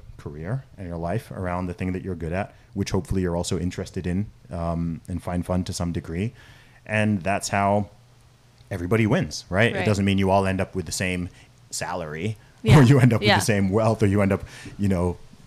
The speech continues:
Speaker 1: looking the same or whatever.
Speaker 2: Yeah.
Speaker 1: But all, all, all that's available. And I think that's, I think that's beautiful. I think that's actual diversity. I think that's actual,
Speaker 2: Yes.
Speaker 1: uh,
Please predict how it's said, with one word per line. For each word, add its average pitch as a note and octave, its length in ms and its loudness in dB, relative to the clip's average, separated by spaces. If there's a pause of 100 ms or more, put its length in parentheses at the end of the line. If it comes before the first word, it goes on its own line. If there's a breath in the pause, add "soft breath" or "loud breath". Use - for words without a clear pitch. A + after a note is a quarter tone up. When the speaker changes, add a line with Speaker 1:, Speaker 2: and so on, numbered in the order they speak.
(120)
Speaker 1:
looking G#2+ 320 2
the G2+ 80 2
same G2+ 280 2
or F#2 60 -2
whatever. G2+ 500 2 (160)
Speaker 2:
Yeah. F#3 240 0 (100)
Speaker 1:
But G2+ 400 2 (1300)
all, G2+ 180 2
all, G#2+ 240 4
all A2 220 4
that's G2 240 0
available. F2+ 420 -2
And D#2+ 120 -2
I E2 60 0
think F#2 240 -2
that's, - 460 -4
I G#2+ 120 -4
think A2 200 -2
that's F#2+ 180 0
beautiful. E2+ 460 -4
I D#2 60 -10
think F#2+ 180 -4
that's F#2 260 -4
actual F#2 680 -2 (840 soft breath)
diversity. E2 600 -6
I D2+ 40 -8
think F2 180 -6
that's E2+ 300 -6
actual, F2 600 0
Speaker 2:
Yes. - 580 -4
Speaker 1:
uh, F2 380 -4